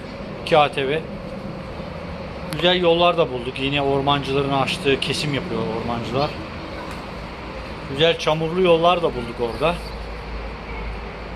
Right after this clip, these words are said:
Bayağı bir yerlere girdik, çıktık. En son bir vadiye iniyoruz. Orada da tahta parçaları var. Tahtalar kırılmış, çukurlar var. Oradan indik. Ben ufak kamerayla da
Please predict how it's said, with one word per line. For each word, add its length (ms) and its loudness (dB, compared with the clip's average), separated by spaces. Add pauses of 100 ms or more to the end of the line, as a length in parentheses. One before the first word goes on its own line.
(400)
Bayağı 280 6
bir 40 -2
yerlere 400 4
girdik, 400 -4
çıktık. 360 -2 (1600)
En 200 4
son 280 2 (280)
bir 80 -2
vadiye 460 6
iniyoruz. 380 -2
Orada 280 4
da 120 0
tahta 340 2
parçaları 520 2
var. 180 4
Tahtalar 580 2
kırılmış, 300 -2 (540)
çukurlar 400 4
var. 220 6 (840)
Oradan 480 8
indik. 340 2
Ben 180 6 (320)
ufak 280 4
kamerayla 560 4
da 200 8